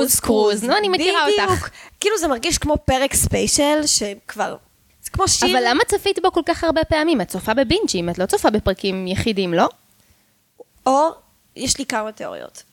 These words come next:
Speaker 1: או
Speaker 2: אוקיי.
Speaker 1: שעשיתי בינג'ים יותר מדי על העונות הראשונות.
Speaker 2: אוקיי.
Speaker 1: <laughs> בלי העונות האחרונות.
Speaker 2: הבנתי.
Speaker 1: שזה הגיוני.
Speaker 2: כן.
Speaker 1: אה, או שפשוט קרה, פשוט איכשהו קרה, שצפיתי בפרק הזה באקראי הרבה פעמים.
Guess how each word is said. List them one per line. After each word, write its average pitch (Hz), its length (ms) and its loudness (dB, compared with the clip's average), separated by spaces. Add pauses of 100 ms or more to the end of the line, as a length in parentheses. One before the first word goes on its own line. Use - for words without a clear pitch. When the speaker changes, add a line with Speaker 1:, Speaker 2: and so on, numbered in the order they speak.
(160)
Speaker 1:
או 240 60 2
Speaker 2:
אוקיי. 220 220 2
Speaker 1:
שעשיתי 247 280 -2
בינג'ים 220 400 0
יותר 208 280 -6
מדי 214 180 -6
על 202 140 -6
העונות 196 280 -8
הראשונות. - 680 -8
Speaker 2:
אוקיי. 220 360 2 (200)
Speaker 1:
<laughs> - 160 -20
בלי 202 200 -4
העונות 196 280 -6
האחרונות. 240 500 2 (140)
Speaker 2:
הבנתי. 254 460 2
Speaker 1:
שזה 226 60 0
הגיוני. 208 400 0 (500)
Speaker 2:
כן. 214 280 2 (300)
Speaker 1:
אה, 202 260 4 (100)
או 254 80 2
שפשוט - 560 -2 (580)
קרה, 240 480 2 (840)
פשוט 233 320 -10
איכשהו 269 280 0
קרה, 240 300 0
שצפיתי 202 720 -2
בפרק 233 440 -4
הזה 233 160 0
באקראי 247 500 0
הרבה - 180 -8
פעמים. - 420 -4